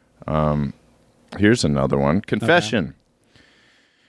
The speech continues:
Speaker 1: When my best friend and I were in seventh grade, we scammed several households in our neighborhood out of fifty dollars.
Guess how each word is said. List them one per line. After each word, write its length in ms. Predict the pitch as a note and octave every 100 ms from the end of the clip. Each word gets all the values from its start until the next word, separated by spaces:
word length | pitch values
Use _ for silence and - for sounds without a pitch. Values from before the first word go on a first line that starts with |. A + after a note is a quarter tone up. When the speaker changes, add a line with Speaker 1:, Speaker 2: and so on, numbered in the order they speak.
| -
Speaker 1:
When 160 | G#2+
my 120 | G#2+ G2+
best 280 | G#2 G#2+
friend 260 | - G#2+ G#2
and 100 | G2+
I 120 | G2+
were 100 | G2
in 120 | F#2
seventh 380 | - G2 F2+ F2
grade, 300 | - F2+ G2
we 140 | F#2 F2
scammed 720 | - - G2+ G2+ G2 F2+ -
several 420 | - A2+ C#3+ F3
households 720 | B2+ A#2 A#2+ - F#2 E2 E2
in 100 | G2
our 120 | G2
neighborhood 600 | F#2+ G2+ A2 F2 E2+ E2 -
out 240 | E2+ F#2
of 240 | F2+ F2 E2
fifty 480 | - - - A2 F#2
dollars. 720 | F2 D2+ C#2 A1 G1+ -